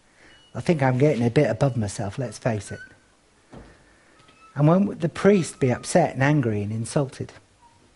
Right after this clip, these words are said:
Because what I'm doing is a rebuke to him." Now, he had the same legal dilemma as the priest,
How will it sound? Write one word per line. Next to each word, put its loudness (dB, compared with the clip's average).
Because 0
what 6
I'm 4
doing 4
is 0
a 2
rebuke -4
to -2
him." -6
Now, 4
he 8
had 8
the 4
same 8
legal 6
dilemma 2
as -8
the -12
priest, 2